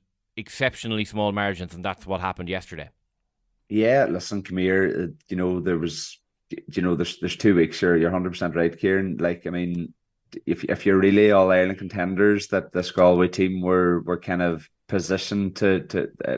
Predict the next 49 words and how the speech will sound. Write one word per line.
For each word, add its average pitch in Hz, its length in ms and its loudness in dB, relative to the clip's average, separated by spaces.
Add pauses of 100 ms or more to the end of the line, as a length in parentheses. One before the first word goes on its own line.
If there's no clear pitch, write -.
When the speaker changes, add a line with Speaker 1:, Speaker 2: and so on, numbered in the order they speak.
Speaker 2:
like, 85 320 -2
on 87 180 0
everybody's 90 480 0
lips, - 340 0
you 104 60 -2
know, 92 180 -2
in 92 100 -4
terms 90 340 -2
of 87 60 -4
the, 90 160 2
the 90 140 -6
top 87 300 4
one 90 140 2
or 90 80 2
two 90 180 2
teams 98 380 2
they're 92 160 6
up 90 100 2
there 95 160 4
to 87 80 -4
hit 92 160 0
at. 107 160 4 (920)
You 101 200 2
just 101 220 -2
get 101 180 2
that 98 200 8
sense 98 280 2
of 95 120 -6
feeling 101 500 4
they 98 140 2
were, 98 340 4
they 95 60 2
were 95 100 6
positioned 98 560 -2
there 92 240 6
because 90 380 -2
nobody 92 320 2
else 92 280 4
was - 120 -8
taking 107 300 0
the 120 80 2
position 117 500 2
of, 110 200 0
of, 107 160 4
of 104 240 2
favourites, 107 520 -2
you 90 60 -2
know. 104 360 0
Um, 90 600 0